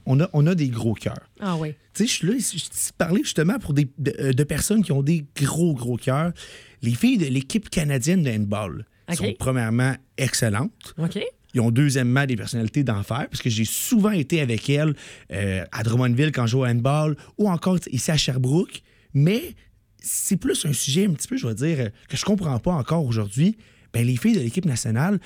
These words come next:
Speaker 1: ils ont aucun financement de la part du gouvernement fédéral.
Speaker 2: Puis toi, ça te surprend ?
Speaker 1: Ben moi, ça me déçoit, je vais dire.
Speaker 2: Ok,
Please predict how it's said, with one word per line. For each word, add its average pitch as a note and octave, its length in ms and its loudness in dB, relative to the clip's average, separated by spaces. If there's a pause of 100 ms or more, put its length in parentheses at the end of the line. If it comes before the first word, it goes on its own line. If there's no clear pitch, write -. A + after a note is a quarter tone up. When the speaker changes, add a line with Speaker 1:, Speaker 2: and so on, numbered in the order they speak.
(160)
Speaker 1:
ils B2 60 2
ont C3+ 200 0
aucun A3+ 360 2
financement C#3+ 540 2
de D#3+ 60 4
la A2 100 -2
part C#3 240 0
du A2+ 80 -6
gouvernement A2+ 440 2
fédéral. G#2+ 520 0
Speaker 2:
Puis G2 80 -8
toi, C#4 100 0
ça C#4+ 100 0
te - 60 -6
surprend ? A3+ 320 -4 (960)
Speaker 1:
Ben B2 140 0
moi, G3 100 4
ça C#3 140 -2
me A#2+ 80 2
déçoit, C#3 400 0
je A#2 120 2
vais F#2 80 0
dire. A2 320 0
Speaker 2:
Ok, G3 160 0